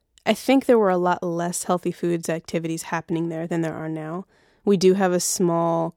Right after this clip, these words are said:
cooperative, we as in West Oakland. West Oakland now has a small foods cooperative, and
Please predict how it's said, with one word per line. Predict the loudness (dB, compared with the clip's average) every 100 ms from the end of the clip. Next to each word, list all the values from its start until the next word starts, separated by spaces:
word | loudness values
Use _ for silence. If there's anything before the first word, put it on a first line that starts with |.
| -8
cooperative, | 2 2 2 -2 -4 -4 2
we | 2 2
as | 0
in | -4
West | -4 -4 -6
Oakland. | -6 -4
West | -4 -2
Oakland | -4 -2 -4
now | -4
has | -6 -6
a | -6
small | -4 -4 -4
foods | -6 -6
cooperative, | -4 -6 -6 -8 -8 -8
and | -10 -10